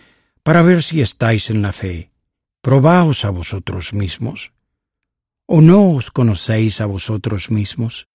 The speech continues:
¿No sabéis que Jesucristo está en vosotros? A no ser que estéis reprobados. Mas espero que reconozcáis que nosotros no estamos reprobados. Y oramos a Dios que ninguna cosa mala hagáis,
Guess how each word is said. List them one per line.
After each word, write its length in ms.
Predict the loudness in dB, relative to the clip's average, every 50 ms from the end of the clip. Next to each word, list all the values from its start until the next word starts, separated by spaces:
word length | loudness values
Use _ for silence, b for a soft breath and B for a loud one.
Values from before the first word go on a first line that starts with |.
| _ _ _ _ _ _ _ _ _ _ _ 0
¿No 120 | 2 2
sabéis 420 | 4 4 6 6 6 6 6 4
que 160 | 2 0 0 2
Jesucristo 840 | 2 2 2 2 0 -2 0 2 2 2 2 0 0 0 2 2
está 300 | 2 0 0 0 2 4
en 180 | 4 4 4 2
vosotros? 760 | 0 -4 -4 -4 -4 -6 -6 -6 -10 -12 -12 -14 -16 -20 _ _ _ _ _ _ _ _ _ _ b b b
A 100 | b 4
no 120 | 6 6 6
ser 260 | 6 4 4 4 2
que 200 | 2 2 2 2
estéis 520 | 2 -2 -6 _ 0 2 2 2 2 -2
reprobados. 1040 | -4 -4 -4 -4 -2 -2 -2 -2 -2 -2 -6 -10 -12 -14 -18 -20 -20 _ -20 -20 _ _ _ _ _ _ _ _ _ _ _ _ _ _ _ _ _ _
Mas 200 | -10 -6 -4 -2
espero 480 | -2 -2 0 2 4 4 6 6 4 2
que 120 | 2 0
reconozcáis 840 | 0 0 0 0 2 2 2 2 0 -2 0 2 2 2 2 0 -2
que 180 | 0 2 2
nosotros 720 | 2 2 2 0 0 -2 -2 0 0 0 0 0 -2 -6 b b b b b
no 280 | b 6 6 6 6 4
estamos 560 | 2 0 -4 -4 -2 0 0 0 -2 -2 -4
reprobados. 960 | -6 -6 -6 -4 -4 -4 -4 -4 -4 -6 -6 -8 -10 -10 -12 -14 -16 -20 -20 _ _ _ _ _ _ _ _ _ _ _ _ _ _ _ _ _ _ _ _ -2
Y 140 | 2 4 4
oramos 420 | 6 6 6 6 4 2 2 0
a 100 | -2 0
Dios 380 | 2 2 2 2 0 -2 -4 -2
que 140 | 0 2
ninguna 460 | 2 4 2 2 2 0 0 0 0 0
cosa 300 | -4 -6 -6 -4 -4 -2
mala 420 | -2 -2 -2 -2 -4 -4 -4 -4
hagáis, 580 | -4 -6 -6 -6 -8 -8 -10 -10 -12 -14 -16